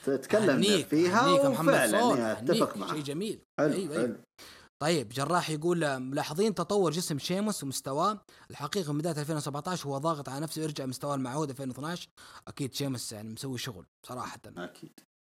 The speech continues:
Speaker 2: طيب، ديدمان القرني يقول، "أفضل لحظة في رو وأفضل لحظة في سماك داون." آه، رو طبعا قلنا وضع قدم، آه، رون سترومان على بروك ليزنر، هذه أفضل لحظة.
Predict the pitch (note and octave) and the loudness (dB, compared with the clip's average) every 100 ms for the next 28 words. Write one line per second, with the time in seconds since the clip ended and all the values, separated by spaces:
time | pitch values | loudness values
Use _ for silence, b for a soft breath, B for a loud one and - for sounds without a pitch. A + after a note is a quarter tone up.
0 | _ - C3+ B2 A2 C3+ C3+ D#3+ F3+ E3 | _ -8 -4 -4 -4 -4 0 2 2 2
1 | C3 C#3+ D#3+ D#3+ C#3+ C3+ C3 C3 D3 D3+ | 0 0 0 2 0 0 -2 -2 -4 -4
2 | D#3 D3 C3+ D#3 D#3+ D3 - D3 F#3+ F#3+ | 0 0 2 0 0 -4 -2 0 2 0
3 | - D3+ D3 D3 C3+ - B2 A#2 A#2 G#2+ | -4 -6 -2 -4 -4 -8 -8 -6 -8 -8
4 | - _ _ B B B _ _ _ - | -14 _ _ B B B _ _ _ -4
5 | D3+ D#3 D3+ A3 A#3 G3 E3+ D3+ D3 C#3+ | 0 2 6 6 6 4 2 2 0 0
6 | - C#3 C3+ C#3 A2+ - C3+ A#2 G#2+ G#2 | -2 0 -2 -2 -4 -6 -4 -4 -6 -8
7 | G2+ G2 F#2 F#2 C3 C3 - C#3+ C3 G#2 | -12 -14 -16 -14 -8 -6 -4 -4 -4 -6
8 | A2 A#2 - C#3 D#3 F3+ A#2+ G#2+ G#2+ G2+ | -10 -12 -8 -6 -4 -4 -4 -6 -6 -8
9 | - C3 B2 A2+ B2+ D3+ G#3 | -10 -8 -6 -4 -4 -4 -6